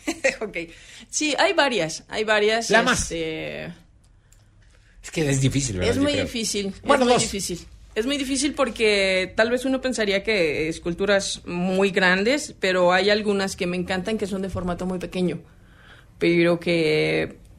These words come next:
Speaker 2: las, la, normalmente uno pasa el tiempo, ve, ve lo que hizo antes y dice, "Híjole, aquí me quedó mal, aquí me quedó mal, tiene este defecto, tiene errores".
Speaker 1: Perfectible como ser humano.
Speaker 2: Ajá, y, em,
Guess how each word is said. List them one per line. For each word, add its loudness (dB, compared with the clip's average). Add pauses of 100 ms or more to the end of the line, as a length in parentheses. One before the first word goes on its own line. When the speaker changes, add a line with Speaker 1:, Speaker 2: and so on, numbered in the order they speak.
(600)
Speaker 2:
las, 4
la, 2
normalmente 4
uno 2
pasa 2
el -2
tiempo, 0
ve, 0
ve 0
lo 0
que 0
hizo 2
antes 0
y -4
dice, -2
"Híjole, -2
aquí -2
me 0
quedó 0
mal, 4
aquí 0
me 2
quedó 0
mal, 2
tiene 2
este 0
defecto, 0
tiene 2
errores". -2
Speaker 1:
Perfectible 6
como 4
ser 4
humano. 4
Speaker 2:
Ajá, -2
y, 2
em, 0